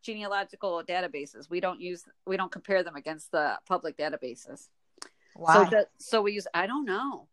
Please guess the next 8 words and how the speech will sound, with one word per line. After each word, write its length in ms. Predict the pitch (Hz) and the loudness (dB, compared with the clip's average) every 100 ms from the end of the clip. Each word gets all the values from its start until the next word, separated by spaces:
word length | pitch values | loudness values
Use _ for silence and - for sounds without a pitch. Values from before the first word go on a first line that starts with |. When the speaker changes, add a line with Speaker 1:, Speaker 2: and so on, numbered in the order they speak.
| _ - - | _ -12 -2
Speaker 1:
Only, 220 | 277 349 | 2 2
like, 200 | 339 302 - | 0 -2 -4
thirteen 420 | 254 - 285 254 | -4 -4 -8 -8
states 460 | - 220 233 - - | -6 -6 -6 -10 -10
do. 280 | 190 208 110 _ _ _ _ _ _ _ _ | -6 -6 -8 _ _ _ _ _ _ _ _
So 260 | 320 277 226 | 2 2 2
Speaker 2:
Hmm. 60 | |
Speaker 1:
we, 140 | 254 | -4